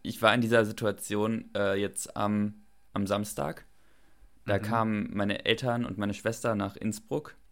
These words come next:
Speaker 1: und
Speaker 2: Oh no,
Speaker 1: um dann
Speaker 2: oh
Speaker 1: halt
Speaker 2: no,
Speaker 1: weiter
Speaker 2: oh
Speaker 1: zum
Speaker 2: no,
Speaker 1: Wandern
Speaker 2: mit
Speaker 1: zu fahren.
Speaker 2: Gästen.
Speaker 1: Ja, ja, genau. Meine Schwester sollte bei mir schlafen und ich wollte ungefähr vier Stunden vorher noch eine Runde joggen gehen, hab auch einen Schlüssel mitgenommen,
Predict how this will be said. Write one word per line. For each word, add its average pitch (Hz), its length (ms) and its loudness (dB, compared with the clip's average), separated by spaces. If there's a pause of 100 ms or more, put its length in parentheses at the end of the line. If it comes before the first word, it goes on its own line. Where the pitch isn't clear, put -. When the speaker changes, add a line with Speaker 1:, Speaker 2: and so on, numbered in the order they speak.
(240)
Speaker 1:
und 98 440 0
Speaker 2:
Oh 120 80 -2
no, 127 220 -2
Speaker 1:
um 101 140 2
dann 101 100 2
Speaker 2:
oh - 20 2
Speaker 1:
halt 95 100 2
Speaker 2:
no, 98 40 0
Speaker 1:
weiter 101 160 2
Speaker 2:
oh - 20 -2
Speaker 1:
zum 98 120 0
Speaker 2:
no, 95 60 2
Speaker 1:
Wandern 101 180 2
Speaker 2:
mit - 60 -8
Speaker 1:
zu 127 100 -2
fahren. 107 360 -4
Speaker 2:
Gästen. - 300 -20 (440)
Speaker 1:
Ja, 110 160 6
ja, 117 160 8
genau. 110 380 4 (100)
Meine 101 200 2
Schwester 120 320 0
sollte 101 180 2
bei 101 100 2
mir 101 120 0
schlafen 101 480 -2 (640)
und 113 680 2 (280)
ich 117 200 0
wollte 110 300 2 (200)
ungefähr 104 600 0 (100)
vier 120 180 -2
Stunden 110 300 -6
vorher 107 300 0
noch 101 120 -4
eine 104 80 -4
Runde 98 440 0 (340)
joggen 110 300 2
gehen, 135 280 -2
hab - 120 -4
auch - 140 0
einen 98 80 -4
Schlüssel 120 280 -2
mitgenommen, 101 560 -2